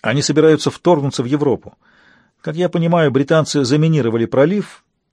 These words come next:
чтобы отрезать флот от Средиземного моря». «Насколько далеко Слоун?» «Главный флот ещё в нескольких днях пути.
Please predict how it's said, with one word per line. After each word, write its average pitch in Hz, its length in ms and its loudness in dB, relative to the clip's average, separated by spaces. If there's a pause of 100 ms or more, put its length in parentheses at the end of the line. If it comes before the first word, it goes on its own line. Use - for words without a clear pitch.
чтобы 139 320 0
отрезать 156 400 2
флот 190 420 0
от 135 160 -2
Средиземного 147 640 0
моря». 120 300 -4 (1200)
«Насколько 160 480 -4
далеко 156 320 -2
Слоун?» 131 380 -2 (880)
«Главный 131 480 0
флот 151 260 2
ещё 147 240 2
в 123 120 -2
нескольких 139 440 -4
днях 139 220 -4
пути. - 400 -10